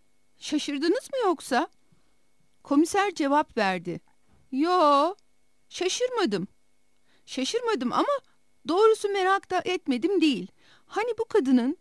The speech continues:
katil ve kundakçı olduğuna nereden hükmettiğinizi de bir öğrenebilirsem mesele yarı yarıya halledilecek de." Rico kendine poz vere vere devam etti.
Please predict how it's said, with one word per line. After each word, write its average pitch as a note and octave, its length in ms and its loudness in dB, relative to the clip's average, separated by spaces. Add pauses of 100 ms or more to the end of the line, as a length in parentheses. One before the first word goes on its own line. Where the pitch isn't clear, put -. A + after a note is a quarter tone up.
(140)
katil D4 460 -2
ve G4 80 0
kundakçı D#4 560 2
olduğuna B3+ 340 2
nereden D#4+ 420 2
hükmettiğinizi C#4 800 2
de A#3+ 120 -4
bir D4+ 160 0
öğrenebilirsem B3+ 840 0 (440)
mesele F4 380 -2
yarı D4+ 240 2
yarıya D4 380 2
halledilecek C4+ 800 -4
de." G3 160 -2 (1400)
Rico G4 320 -2
kendine D4+ 460 4
poz D#4 360 -2
vere D4 240 -2
vere A#3 260 -2
devam A3 380 0
etti. F3 380 -6